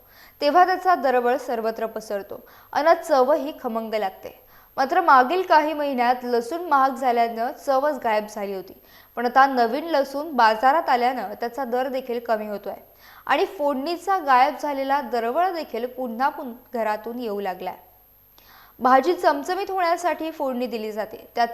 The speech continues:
तेल, मोहरी, जिरं, कढीपत्ता, मिरची, हिंगाचा वापर केला जातो. याशिवाय त्यात लसणाची भूमिका महत्त्वाची असते. लसणाशिवाय फोडणी अशक्य.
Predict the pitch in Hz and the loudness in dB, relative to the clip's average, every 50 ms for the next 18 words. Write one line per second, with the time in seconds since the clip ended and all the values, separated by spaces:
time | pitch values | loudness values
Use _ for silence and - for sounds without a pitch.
0 | 240 247 247 254 269 262 240 220 214 220 220 247 254 247 - 220 214 214 220 233 | -2 0 0 2 2 0 -4 -6 -6 -6 -8 -8 -8 -8 -6 -4 0 0 0 0
1 | 226 226 208 208 226 - 311 - _ - 202 190 - - - - - _ _ - | -2 -6 -8 -8 -8 -10 -14 -10 _ -4 -4 -4 -4 -8 -16 -20 -20 _ _ -6
2 | 269 294 302 285 285 - 381 370 339 330 285 269 277 269 269 269 277 254 226 214 | -2 -2 -2 -2 -2 -2 -2 -2 -2 -6 -2 -2 -2 -2 0 -2 -2 -2 -2 -2
3 | - 226 220 220 220 208 208 202 214 208 202 196 - 185 - - - - - _ | -2 -4 -6 -6 -6 -6 -6 -6 -6 -8 -12 -12 -14 -16 -16 -18 -20 -20 -20 _
4 | _ - 240 247 247 - 277 254 247 247 254 254 269 262 262 233 220 220 220 - | _ 2 2 2 2 0 0 0 0 2 0 -2 -4 -4 -4 -4 -4 -4 -4 -4
5 | 254 269 294 311 - 359 339 285 285 254 247 254 254 247 247 247 233 214 214 214 | -2 -2 -2 -2 -2 -4 -6 -4 -4 -6 -6 -4 -2 -2 -2 -2 -4 -6 -6 -6
6 | 214 208 208 202 208 - 233 214 - - - - - _ _ _ - - - - | -6 -6 -6 -6 -6 -8 -10 -12 -12 -18 -20 -20 -20 _ _ _ -20 -20 -20 -16
7 | _ - 254 269 285 277 277 330 349 370 370 370 392 330 302 277 294 294 - 294 | _ 0 2 2 2 2 0 0 0 0 0 -2 -2 0 0 0 0 -2 -4 -6
8 | 269 240 240 269 285 - - 240 - 247 233 233 - 214 | -6 -6 -6 -8 -8 -8 -8 -8 -8 -8 -10 -8 -10 -10